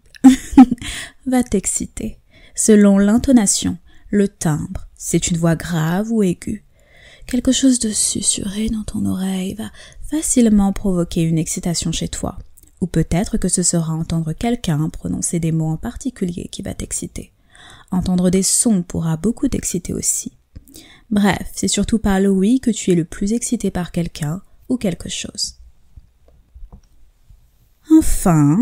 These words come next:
si tu as une dominante kinesthésique, tu es attiré ou excité par l'odorat, par le toucher.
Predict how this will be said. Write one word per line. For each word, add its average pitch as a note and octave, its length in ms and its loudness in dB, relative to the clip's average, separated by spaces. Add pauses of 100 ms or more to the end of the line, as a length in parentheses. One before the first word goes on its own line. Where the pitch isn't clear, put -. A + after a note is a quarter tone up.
(120)
si - 180 -2
tu - 220 2
as A3 80 8
une A3+ 180 10
dominante A3 840 6 (240)
kinesthésique, - 1040 -2 (320)
tu G3+ 260 4
es F#3 60 8
attiré E3+ 640 2
ou G#3 80 0
excité E3+ 480 -2
par D#3+ 300 -2
l'odorat, E3+ 640 -2 (520)
par C4+ 160 0
le A#3 120 6
toucher. - 580 -8